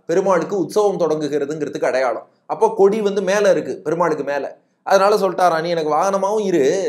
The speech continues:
அது கீழேயும் இரு, கொடியாக எனக்கு மேலேயும் இருந்துக்கோ" அப்படின்னாராம். கருடன் சொன்னார், "ரெண்டாகவும் இருக்கேன், ஆனா இப்ப என் தாயை மீட்டாகணுமே" அப்படின்னார்.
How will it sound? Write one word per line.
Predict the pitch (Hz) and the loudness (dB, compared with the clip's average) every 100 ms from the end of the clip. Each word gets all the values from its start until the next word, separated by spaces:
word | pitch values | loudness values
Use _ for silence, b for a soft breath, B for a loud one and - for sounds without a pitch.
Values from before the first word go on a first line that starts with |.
| - - _ | -6 -16 _
அது | - 190 | -8 -8
கீழேயும் | 190 220 208 208 175 | -4 -4 -2 -2 0
இரு, | 123 90 - _ _ _ | -2 -6 -12 _ _ _
கொடியாக | 247 285 254 220 254 | 4 6 4 4 2
எனக்கு | 220 180 | 0 0
மேலேயும் | 180 214 196 | 0 0 0
இருந்துக்கோ" | 160 123 104 87 - _ | -2 -6 -8 -12 -16 _
அப்படின்னாராம். | - 147 156 143 120 110 - | -2 0 0 -2 -4 -6 -10
கருடன் | - 143 185 170 | -2 0 0 -2
சொன்னார், | 151 143 143 - | -2 0 -2 -2
"ரெண்டாகவும் | 117 139 151 151 190 165 | -4 0 0 2 -2 -4
இருக்கேன், | 156 170 117 - _ | -2 -4 -4 -10 _
ஆனா | - 135 | -10 -6
இப்ப | 135 123 - | -6 -6 -6
என் | 123 - | -6 -2
தாயை | 147 226 240 | 2 4 2
மீட்டாகணுமே" | 185 151 156 135 107 95 78 _ - | -2 -2 0 -2 -4 -12 -16 _ -8
அப்படின்னார். | 113 117 101 92 | -6 -4 -8 -10